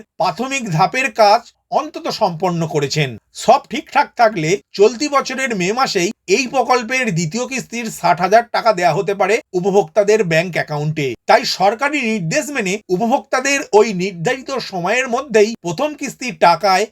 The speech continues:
ঘরের ভিত থেকে বিম পর্যন্ত নির্মাণ কাজ শেষ করতে হবে।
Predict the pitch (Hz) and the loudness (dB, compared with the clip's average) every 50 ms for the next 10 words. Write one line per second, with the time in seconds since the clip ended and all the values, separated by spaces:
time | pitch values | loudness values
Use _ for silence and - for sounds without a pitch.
0 | - 165 - - 156 156 202 247 269 240 147 180 226 220 _ - 254 226 214 180 | -8 -16 -4 0 2 2 2 2 0 -2 -4 -4 -6 -6 _ -8 -8 -6 -4 -2
1 | 170 196 208 _ _ _ 170 143 135 156 196 254 277 262 - 247 233 180 160 175 | -2 -2 -2 _ _ _ -12 -6 -4 -2 -2 -4 -4 -4 -4 -4 -2 -2 0 2
2 | 220 214 190 156 170 180 214 254 _ _ - 165 175 180 185 180 185 226 247 262 | 0 0 2 2 4 4 4 4 _ _ -6 -2 -2 0 0 2 2 2 0 0
3 | 240 - - - 349 349 - - 190 180 160 - _ 180 160 - _ - 151 147 | -2 2 4 4 4 4 2 -4 -8 -8 -8 -8 _ -12 -12 -10 _ -6 0 0
4 | 160 147 147 | 0 0 0